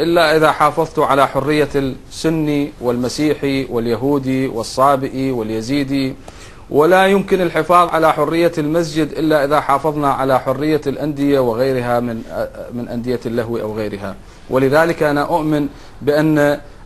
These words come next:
الدولة العلمانية كممارسة وكأسلوب هي خير وسيلة للحفاظ على حريتي أنا كشيعي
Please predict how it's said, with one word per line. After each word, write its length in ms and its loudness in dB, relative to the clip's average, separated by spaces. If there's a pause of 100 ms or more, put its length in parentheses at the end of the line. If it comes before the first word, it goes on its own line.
(120)
الدولة 420 4
العلمانية 680 2
كممارسة 760 2
وكأسلوب 800 0 (360)
هي 220 4
خير 340 4
وسيلة 600 4
للحفاظ 640 2
على 260 2
حريتي 680 0
أنا 180 2
كشيعي 640 0